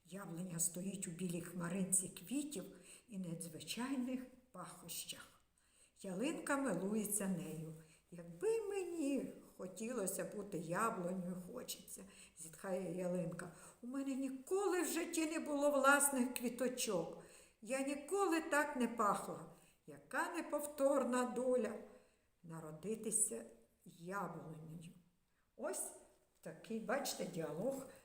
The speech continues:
вели між собою два дерева. Ялинка і яблуня. А як ви думаєте, вони, напевне, і яблуня,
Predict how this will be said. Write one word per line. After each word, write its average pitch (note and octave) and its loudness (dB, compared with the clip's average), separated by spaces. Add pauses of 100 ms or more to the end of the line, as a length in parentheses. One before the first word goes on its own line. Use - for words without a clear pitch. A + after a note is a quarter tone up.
(140)
вели E3+ -4
між F3+ -4
собою F#3 -4
два E3 -2
дерева. D#3 -6 (400)
Ялинка B3+ -4 (300)
і A#3+ -8
яблуня. D#3+ -12 (600)
А G#3+ -16
як A3+ -4
ви G4 0
думаєте, E3 -4 (680)
вони, B3+ 0 (960)
напевне, G#3 -4 (1300)
і E4 -2
яблуня, E3+ 0